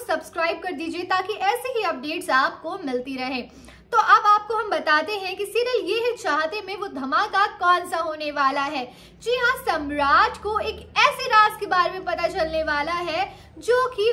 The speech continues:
बीस साल पुराना होगा। बीस साल पुराना राज सम्राट को जब पता चलेगा तो वो काफी शॉक्ड हो जाएंगे। ऐसा राज जो कि रिलेटेड होगा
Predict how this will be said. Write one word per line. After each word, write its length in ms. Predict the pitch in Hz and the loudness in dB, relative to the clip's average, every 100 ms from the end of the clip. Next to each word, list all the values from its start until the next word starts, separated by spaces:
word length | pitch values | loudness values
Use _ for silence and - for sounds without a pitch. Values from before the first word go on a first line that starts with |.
| 277 | 0
बीस 440 | 233 302 381 381 | -6 -4 -4 -4
साल 380 | - 254 285 330 | 0 2 2 0
पुराना 440 | 320 330 320 320 | -4 -2 -2 -2
होगा। 360 | 320 311 285 277 226 | -4 -4 -4 -4 -2
बीस 320 | 403 539 523 | -4 -4 -8
साल 280 | - 415 440 | 2 4 4
पुराना 360 | 415 415 392 381 | 4 2 4 2
राज 340 | 370 330 370 381 | 2 4 4 0
सम्राट 440 | 381 330 330 359 - | -8 -4 0 0 -4
को 60 | |
जब 220 | 359 349 339 | -8 -6 -4
पता 260 | 349 403 | 0 0
चलेगा 560 | 392 370 349 370 339 370 370 - - - | 2 0 -2 0 4 4 2 -10 -14 2
तो 120 | 440 | 2
वो 260 | 320 294 415 403 | 2 -2 -2 0
काफी 440 | 302 330 392 349 359 | 4 4 2 -4 -8
शॉक्ड 440 | 359 349 285 277 | -4 0 0 0
हो 100 | 285 269 | -6 -6
जाएंगे। 440 | 302 285 285 285 | -4 -4 -4 -6
ऐसा 420 | 285 359 494 494 | -2 0 0 0
राज 400 | 427 381 392 339 | 4 4 4 2
जो 160 | - 381 | -4 -4
कि 160 | 392 427 | -2 -2
रिलेटेड 520 | 381 381 392 403 392 | -4 -6 -6 -8 -6
होगा 360 | 320 359 285 | -8 -4 0